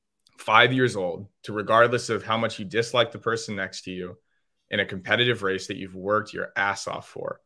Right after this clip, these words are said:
to roll over the lane rope, give them a big hug and tell them you love them and then move on. Why? Why?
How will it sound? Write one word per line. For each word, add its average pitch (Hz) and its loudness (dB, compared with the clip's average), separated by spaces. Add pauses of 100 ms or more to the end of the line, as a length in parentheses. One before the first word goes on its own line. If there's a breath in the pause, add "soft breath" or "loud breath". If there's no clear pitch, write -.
(380)
to 92 -14
roll 107 4
over 139 2
the 131 -2
lane 107 -2
rope, 95 -6
give 101 -10
them 95 -12
a - -10
big 123 0
hug 117 0
and 98 -6
tell 110 -8
them 107 -8
you 92 -10
love 87 -10
them 110 -18
and 101 -10
then 95 -8
move 98 -6
on. - -8 (1040)
Why? 110 2 (280)
Why? 113 2